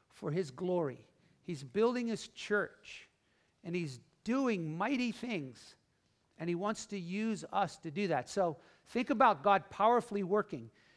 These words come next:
In Ephesians chapter three, I want to encourage you to, to, to even think about this as you pray. Paul said this, "Now God is able to do exceedingly abundantly beyond all that we ask or think, according to his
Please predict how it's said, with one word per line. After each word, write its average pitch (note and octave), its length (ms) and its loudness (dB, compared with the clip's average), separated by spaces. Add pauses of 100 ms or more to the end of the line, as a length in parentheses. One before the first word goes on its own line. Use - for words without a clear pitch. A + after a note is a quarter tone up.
(420)
In F3 100 -2
Ephesians B3 540 -2
chapter G#3 340 2
three, A#3 260 2
I E3+ 40 4
want G3 160 0
to G3 40 0
encourage G3 360 -4
you F3 160 -4
to, - 20 -16
to, D#3+ 220 -8 (180)
to D#3 220 -8
even G3 260 -4
think A#3+ 300 -4
about E3+ 240 0
this D#3+ 180 -6
as D3 160 -4
you D#3 80 -6
pray. D#3 320 -2 (380)
Paul G3+ 240 6
said F3+ 240 -4
this, C#3+ 340 -4 (340)
"Now F3+ 280 2 (100)
God G#3 300 2
is E3 180 0
able G3 300 0
to F3+ 180 -12
do D3 580 -4 (520)
exceedingly A#3 960 -2
abundantly F#3 800 -4
beyond F3 500 -4
all B3 240 2
that A3 100 2
we F#3+ 160 0
ask F#3+ 240 0
or D#3 60 -8
think, A3 300 -4
according A#3 440 -2
to G#3 160 -4
his F3 220 -2